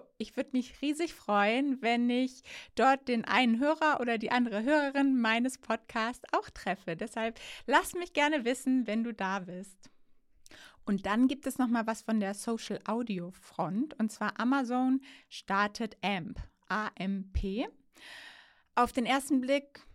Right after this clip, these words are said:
ja, eigentlich ein weiterer Clubhouse-Klon, aber eigentlich ist es mehr eine Plattform, mit der du deine eigene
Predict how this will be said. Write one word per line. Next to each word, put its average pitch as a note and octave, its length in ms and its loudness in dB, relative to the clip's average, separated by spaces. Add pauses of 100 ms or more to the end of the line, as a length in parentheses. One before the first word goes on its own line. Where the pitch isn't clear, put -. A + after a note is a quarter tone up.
ja, F#3+ 180 4
eigentlich A3 400 0
ein A3 140 2
weiterer F#3+ 420 0
Clubhouse-Klon, C4+ 1080 -4 (480)
aber G#3+ 840 2 (960)
eigentlich D4 800 0
ist - 240 -4
es C4+ 220 -6
mehr A#3 400 2
eine A3 180 0
Plattform, B3 800 -2
mit A3+ 160 -2
der A3+ 200 -2
du A3 340 -4
deine G#3+ 340 -4
eigene G#3 340 0